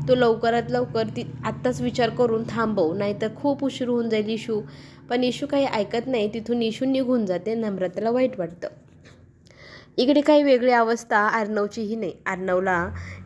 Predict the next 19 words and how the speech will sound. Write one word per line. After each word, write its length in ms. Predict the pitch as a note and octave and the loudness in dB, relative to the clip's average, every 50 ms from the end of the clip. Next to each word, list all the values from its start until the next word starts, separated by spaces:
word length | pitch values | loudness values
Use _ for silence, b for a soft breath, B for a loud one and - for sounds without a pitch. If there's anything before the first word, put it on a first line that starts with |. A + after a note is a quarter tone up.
| G#3 F#3+ | 0 4
जे 80 | B3+ | 4
हवंय 380 | A#3+ A3 A3+ B3 A3 G#3 G3 G#3 | 4 4 4 4 4 4 2 2
ते 160 | G#3 - A3+ | 2 -2 -2
मिळत 420 | A3+ A#3 B3+ B3 A#3+ B3 B3 - | 0 2 2 2 2 0 -2 -4
नाही 180 | B3+ A3 F#3 F3 | -2 -2 -2 -2
आणि 340 | - - F#3+ F#3+ F#3+ F#3+ G3 | -2 -4 -2 -2 0 0 2
जे 120 | G3 A3+ | 4 4
मिळते 460 | A#3 A#3+ B3 A3+ F#3+ - F3 F3 F3 F3+ | 4 6 4 4 4 2 -2 -4 -2 -2
ते 60 | G#3+ | -2
त्याला 240 | G#3+ A3+ A#3 B3 B3 | 0 0 0 2 2
नको 300 | B3 B3+ C4 B3+ - - | 0 0 -2 -2 0 0
आहे, 140 | G3 E3+ F3 | 2 2 0
पण 200 | F3 - A3 A#3 | 0 -2 -2 0
आजीच्या 460 | A3 A3+ A3 G3+ F#3+ G3+ F#3 - F#3+ | 0 0 0 0 -2 -4 -2 -2 -2
हट्टाखातर 600 | F#3+ A3 G#3 - - E3+ F3 - F#3+ F3+ - F3+ | 0 0 -2 -2 -2 -6 -4 -4 -6 -4 -2 -2
त्याला 240 | F#3 F#3+ G3 F#3 G3 | -2 -2 -2 -2 -2
हा 200 | G#3 A3+ C4 C4 | 0 0 2 2
म्हणावं 360 | B3 A#3+ A3+ G#3 F3+ E3+ E3+ | 2 2 2 2 0 0 0
लागतंय. 380 | D#3+ C#3 - - - - F3 | 0 -2 -4 -6 -6 -6 -6